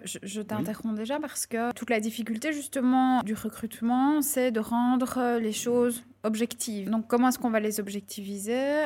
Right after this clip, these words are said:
Speaker 1: Euh, comment est-ce qu'on va pouvoir argumenter par rapport à son client interne ou externe ou par rapport au business ? Et, et donc,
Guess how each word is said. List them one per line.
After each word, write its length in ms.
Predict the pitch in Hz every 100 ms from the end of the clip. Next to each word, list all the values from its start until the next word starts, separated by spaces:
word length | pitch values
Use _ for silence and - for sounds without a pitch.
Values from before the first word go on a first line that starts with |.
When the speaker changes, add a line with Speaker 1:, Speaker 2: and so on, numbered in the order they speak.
| -
Speaker 1:
Euh, 140 | 214 202
comment 280 | 247 254
est-ce 100 | 254
qu'on 140 | - 220
va 100 | 214
pouvoir 400 | 220 208 202 190
argumenter 680 | 233 226 214 226 220 220 233
par 160 | 220 208
rapport 280 | 208 202
à 40 | 208
son 160 | 208
client 440 | 196 - 208 196 190
interne 500 | 202 196 202 202 202
ou 140 | 190
externe 360 | 185 - 233 233
ou 60 | 220
par 160 | 214
rapport 320 | 202 196 202 202
au 60 |
business ? 480 | 190 202 220 214 - - - - - -
Et, 180 | -
et 40 | 214
donc, 280 | 220 220